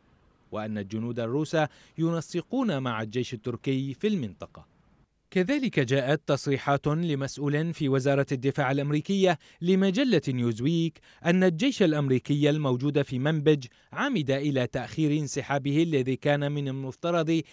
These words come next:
أن يتم خلال أربعة وعشرين ساعة بهدف التعاون مع الجيش الروسي.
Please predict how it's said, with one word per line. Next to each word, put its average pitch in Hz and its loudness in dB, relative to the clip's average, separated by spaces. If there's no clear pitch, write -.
أن 175 2
يتم 185 0
خلال 143 2
أربعة 143 0
وعشرين 139 -2
ساعة 165 2
بهدف 190 -2
التعاون 139 0
مع 127 -4
الجيش 131 -6
الروسي. 139 0